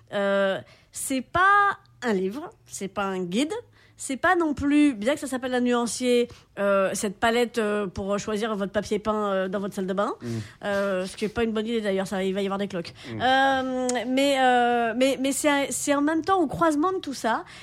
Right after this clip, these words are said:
Speaker 1: Et c'est vous, Didier, qui, euh, qui en êtes à l'origine. Euh, donc un nuancier des alcools pour, euh,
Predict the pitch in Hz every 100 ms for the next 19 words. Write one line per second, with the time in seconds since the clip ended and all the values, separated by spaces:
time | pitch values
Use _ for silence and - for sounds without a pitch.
0 | - 233 226 269 247 370 302 208 269 339
1 | - 226 202 196 190 214 220 302 208 226
2 | 233 180 214 330 208 - - - 196 202
3 | 190 190 185 190 233 214 214 311 339 -
4 | 330 262 226 208 240 277 285 - 202 208